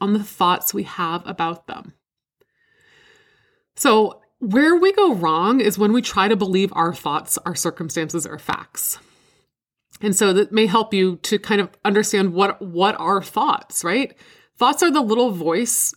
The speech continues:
running all day and <laughs> sometimes all night in your head. And human beings have somewhere around sixty thousand thoughts a day. And most of these thoughts are going unsupervised or unobserved by ourselves, like, meaning we're not even aware of most of them.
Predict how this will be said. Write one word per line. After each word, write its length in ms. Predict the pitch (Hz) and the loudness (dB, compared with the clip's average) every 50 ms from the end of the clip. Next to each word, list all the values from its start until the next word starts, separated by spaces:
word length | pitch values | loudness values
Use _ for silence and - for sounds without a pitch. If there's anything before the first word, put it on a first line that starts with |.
| _ | _
running 320 | - 170 175 180 185 190 196 | -6 -4 0 2 2 2 2
all 140 | 196 202 185 | 2 0 2
day 200 | 185 180 190 202 | 2 2 2 2
and 120 | 214 190 | 0 0
<laughs> 0 | |
sometimes 440 | 214 190 - - - 254 226 190 196 | -2 -4 -4 0 0 2 2 2 0
all 120 | 185 170 | 0 -2
night 280 | 160 151 151 160 170 - | -2 -4 -4 -4 -4 -4
in 120 | 175 175 156 | -4 -6 -6
your 120 | 143 151 | -6 -10
head. 380 | - - 175 - - - - - _ _ - - - - - - - _ _ | -8 -8 -8 -8 -8 -12 -20 -20 _ _ -20 -20 -20 -20 -20 -20 -20 _ _
And 100 | 226 220 | 0 0
human 280 | 196 202 262 285 311 294 | 2 4 4 4 4 4
beings 240 | 254 226 226 220 - | 4 2 0 0 0
have 300 | - 196 185 175 175 - | -2 -2 -2 -2 -4 -4
somewhere 340 | - 214 202 202 208 196 170 | -2 0 2 2 2 2 2
around 400 | 165 170 170 175 170 170 170 175 | 0 0 0 0 0 0 -2 -2
sixty 420 | - - 208 202 - - - 208 | 0 0 0 0 0 -2 -2 -2
thousand 460 | 190 180 170 170 170 - 170 160 - | 0 0 -2 -2 -2 -2 -4 -4 -2
thoughts 260 | - 151 - - - - | -4 -4 -4 -4 -8 -8
a 40 | |
day. 480 | 151 160 156 156 151 156 151 156 - - _ _ _ - | -6 -4 -4 -4 -4 -4 -4 -4 -6 -8 _ _ _ -2
And 240 | 196 185 180 185 | 0 0 2 2
most 320 | 185 185 196 226 226 - - | 2 4 4 2 2 2 0
of 100 | 311 247 | 2 2
these 180 | 302 285 - | 2 0 0
thoughts 280 | - 202 185 185 185 - | 0 -2 -2 -2 -2 -6
are 120 | - 185 | -6 -6
going 420 | 165 139 175 165 165 170 170 170 - | -4 -2 -2 -2 0 0 -2 -2 -4
unsupervised 1040 | - 180 175 170 175 - - 214 196 - 185 175 170 175 170 165 165 165 165 - 175 | -4 -4 -2 -2 0 0 -2 -2 0 0 0 2 2 2 2 2 2 2 2 2 0
or 180 | 165 156 - | -2 -2 -2
unobserved 720 | 165 165 175 170 143 - 165 151 151 156 156 156 143 - - | -2 -2 -2 -2 0 -2 0 0 0 0 0 -2 -2 -4 -4
by 100 | 156 151 | -2 -2
ourselves, 600 | 147 156 170 - - 151 143 - - 156 - - | 0 0 0 0 0 0 0 -2 -4 -6 -4 -2
like, 240 | 170 165 160 - - | -2 -2 -2 -4 -4
meaning 400 | 190 190 180 185 180 180 170 - - | 0 2 4 4 4 4 2 -2 0
we're 160 | 175 180 180 | 2 4 4
not 120 | 180 180 | 6 6
even 200 | 185 165 165 165 | 4 4 2 0
aware 400 | 156 147 139 151 156 165 170 160 | 0 0 0 0 0 0 0 0
of 120 | 160 156 156 | -2 -2 -4
most 300 | 151 139 - - - - | -6 -6 -6 -6 -8 -10
of 120 | - - | -10 -12
them. 280 | - - - - 147 | -12 -14 -14 -14 -16